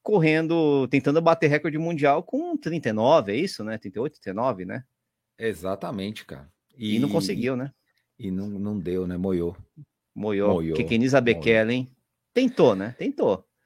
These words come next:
Speaker 2: Tentou, pelo, pelo que eu vi das parciais aqui, pelo que a gente viu da prova, ele tentou, né?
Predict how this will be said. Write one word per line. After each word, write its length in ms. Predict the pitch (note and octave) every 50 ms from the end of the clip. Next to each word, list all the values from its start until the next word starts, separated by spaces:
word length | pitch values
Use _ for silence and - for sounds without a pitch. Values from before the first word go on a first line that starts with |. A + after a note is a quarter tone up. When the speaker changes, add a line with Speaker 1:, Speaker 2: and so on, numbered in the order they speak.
| _ _ _ _
Speaker 2:
Tentou, 720 | - G#2+ A2+ A2+ G#2+ - - G#2 F#2+ F2 F#2+ G#2 A2 A2+ A2+
pelo, 480 | - - A2 G2+ G#2+ B2+ C3+ B2+ A2+ G2
pelo 580 | - - C3 C3+ D3 D3+ C#3+ C#3 B2+ A2+ A2 A2
que 140 | - -
eu 80 | C3 A2
vi 180 | F#2+ F2 A2 B2
das 200 | A2+ A#2 G2+ -
parciais 680 | - A#2 A2 G#2+ - - - G2 F2+ F#2 G#2 G#2+ G#2+ G2
aqui, 540 | G2 F#2 - - - F#2 G#2 A#2+ A#2+ A2+ G2+
pelo 240 | - - A2 A2+ A2+
que 100 | - A2
a 40 |
gente 260 | G2+ G2 G2+ F#2 - F2+
viu 120 | G2 A2
da 140 | G2 F#2 D#2+
prova, 400 | - - D2+ D2+ D2+ E2 F2 G#2
ele 100 | A2+ A#2
tentou, 460 | - - F#3+ E4+ - - D#3+ B2 A2+
né? 200 | F#2+ G2+ G#2+ C3+